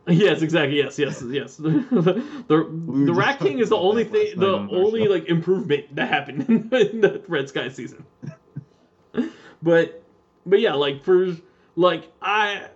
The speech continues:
Speaker 1: like, just looking back at it now, I really am just like, "Okay, how did the series not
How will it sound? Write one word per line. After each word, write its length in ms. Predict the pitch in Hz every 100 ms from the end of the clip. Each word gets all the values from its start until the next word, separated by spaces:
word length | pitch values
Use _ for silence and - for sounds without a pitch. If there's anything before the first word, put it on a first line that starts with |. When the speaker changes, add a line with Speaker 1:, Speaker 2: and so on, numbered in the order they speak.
| _ - -
Speaker 1:
like, 540 | 202 190 180 156 156
just 240 | 214 240
looking 460 | 170 190 254 262 165
back 320 | 143 139 175
at 120 | 202
it 140 | 165 135
now, 460 | 123 131 175 180 -
I 140 | 165
really 440 | 170 156 185 165
am 160 | 151 139
just 200 | 135 135
like, 160 | 127 123
"Okay, 200 | 147 151
how 200 | 165 220
did 180 | 285
the 80 | 185
series 640 | - - 185 175 147 135 - _ _ _ _ _ _ -
not 480 | 131 165 160 165